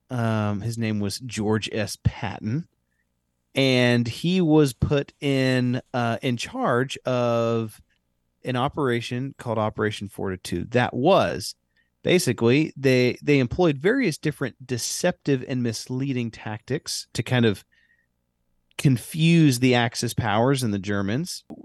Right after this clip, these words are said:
The, the biggest thing, and I think the most creative thing that they did, was they used an entire platoon of inflatable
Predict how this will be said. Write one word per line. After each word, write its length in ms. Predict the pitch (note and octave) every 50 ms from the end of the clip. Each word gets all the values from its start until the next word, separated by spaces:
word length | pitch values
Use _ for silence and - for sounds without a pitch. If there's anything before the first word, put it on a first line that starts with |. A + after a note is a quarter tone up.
| -
The, 180 | - E3 C#3+ C#3
the 160 | B2 C3 B2+
biggest 420 | B2 A#2+ D#3+ E3 E3+ E3 - - -
thing, 200 | - C#3+ C3+ C3
and 80 | B2
I 60 | A#2+
think 180 | B2 - C3+ -
the 80 | - A#2
most 220 | A#2 G#2+ G#2+ -
creative 500 | - - - B2+ B2 D3 F#3+ G3 E3+ C3+
thing 160 | - B2+ A#2
that 120 | A2+ G#2 -
they 120 | G#2 G2
did, 560 | G#2 - D#3+ F3+ E3 B2+ A#2+ A#2+ A#2 C#3+ C#3 - _ -
was 320 | A#2+ A#2+ A#2+ A2+ A2 -
they 260 | - B2 B2 C3 C3+ D#3+
used 800 | F3 E3 D3 D#3+ F3+ E3+ C#3 B2 A#2+ B2+ C#3+ D3+ - - - _ _ _ _ _ _ -
an 400 | B2 B2+ B2+ B2 B2 A#2+ B2 - _
entire 960 | - C3+ B2 A#2+ - - - - - - E3 F3 F#3 G3 G3 F#3+ F#3+ F3+ E3+ _ _ _ _ -
platoon 1040 | - - - C3+ B2+ - - - A2+ A3 B3 A#3 D#3 B2 A2+ A2 A2 A2+ B2+ C#3+ - _ _ _ _ _ _ _ _ _ _ _ -
of 240 | A#2+ B2 A#2+ B2 - _ -
inflatable 1080 | D#3 C#3+ C3 A#2+ A#2+ - - - - C#3 D3 E3 F#3 G3 G3 D#3+ - E3+ E3 E3 D#3+